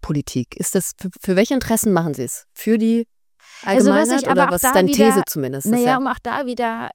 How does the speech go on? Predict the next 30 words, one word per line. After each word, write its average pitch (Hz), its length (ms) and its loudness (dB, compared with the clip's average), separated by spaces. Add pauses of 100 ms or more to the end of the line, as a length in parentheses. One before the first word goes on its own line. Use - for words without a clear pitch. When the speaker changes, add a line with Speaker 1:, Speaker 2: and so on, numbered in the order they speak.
(160)
Speaker 2:
so 220 240 -4
diese 220 320 -4
ökologische 254 500 0
Frage 220 220 -2
zu 214 80 -10
stellen, 214 220 -2
das 214 100 -4
ist - 40 -6
ja 233 80 2
nicht 233 160 -4
mein, 214 220 -2
ist - 160 -4
ja 226 100 -4
nicht, 220 280 -6 (100)
mir 220 140 2
macht - 160 -2
es - 120 -6
ja 208 120 -2
nicht 202 140 -8
Spaß, 226 560 -2 (240)
da 202 120 -2
zu 202 100 -8
stehen 226 220 2
und 196 80 0
zu 196 120 -10
sagen, 180 280 -4
„Leute, 190 300 -2 (320)
wir 202 120 -2
verrennen 220 380 -2
uns.“ 165 320 -14